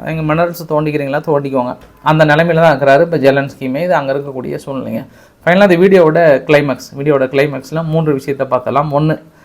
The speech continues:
ஆம், கிம் ஜாங் அன், வடகொரியாவுடைய அதிபர் வந்து அங்க இருக்கக்கூடிய ராணுவ டேங்க் ஃபேக்டரி, ராணுவ டேங்க் ஃபேக்டரிலாம் திடீர்னு இன்ஸ்பெக்ட் பண்ணியிருக்கிறாரு. பழசெல்லாம் ரீப்ளேஸ் பண்ணிடுங்கன்னு சொல்லிட்டு அவரே நேர்ல போய், "எப்படி ரீப்ளேஸ் பண்றீங்க, என்ன பண்றீங்க,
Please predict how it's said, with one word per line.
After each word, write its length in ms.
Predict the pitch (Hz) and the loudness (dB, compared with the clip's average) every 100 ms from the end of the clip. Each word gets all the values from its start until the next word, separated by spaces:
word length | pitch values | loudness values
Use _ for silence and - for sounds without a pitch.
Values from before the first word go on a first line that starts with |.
| _ _ - - | _ _ -18 -10
ஆம், 200 | 117 117 117 - | -8 -8 -10 -6
கிம் 220 | - 180 | 0 2
ஜாங் 220 | 170 165 143 | 4 2 2
அன், 240 | 139 - _ _ | -2 -6 _ _
வடகொரியாவுடைய 500 | 123 156 160 156 151 | 0 2 4 4 4
அதிபர் 340 | 143 147 156 143 | 2 2 2 2
வந்து 400 | 131 151 226 - - _ _ | 2 2 -2 -4 -16 _ _
அங்க 200 | 139 147 | -2 0
இருக்கக்கூடிய 440 | 151 180 175 160 139 | 0 -2 0 2 4
ராணுவ 380 | 139 151 143 | 4 4 2
டேங்க் 340 | 127 143 160 170 - | 2 2 2 0 -2
ஃபேக்டரி, 400 | 143 135 139 - _ _ - | -4 -4 -10 -10 _ _ -4
ராணுவ 320 | 131 151 147 | -2 0 0
டேங்க் 260 | 139 135 143 | 0 -2 -2
ஃபேக்டரிலாம் 420 | 131 135 135 151 | -4 -4 -4 -2
திடீர்னு 300 | 151 143 156 | 0 0 0
இன்ஸ்பெக்ட் 380 | 147 147 147 - | -2 -6 -10 -8
பண்ணியிருக்கிறாரு. 640 | 143 135 127 127 131 208 - - _ _ | -6 -4 -2 2 2 2 -2 -20 _ _
பழசெல்லாம் 420 | 139 151 156 160 | 0 2 2 4
ரீப்ளேஸ் 380 | 156 156 160 - | 2 2 -2 -2
பண்ணிடுங்கன்னு 380 | 147 139 139 147 | -4 -4 -4 -6
சொல்லிட்டு 260 | 135 131 127 | -6 2 4
அவரே 260 | 147 165 | 6 4
நேர்ல 360 | 151 147 165 147 | 4 4 4 2
போய், 160 | 151 | 0
"எப்படி 360 | 151 147 160 151 | 0 0 -2 -2
ரீப்ளேஸ் 300 | 147 147 - | -4 -6 -8
பண்றீங்க, 240 | 123 135 147 | -10 -8 -6
என்ன 240 | 143 151 | -6 -6
பண்றீங்க, 460 | 143 135 127 143 | -6 -6 -4 -4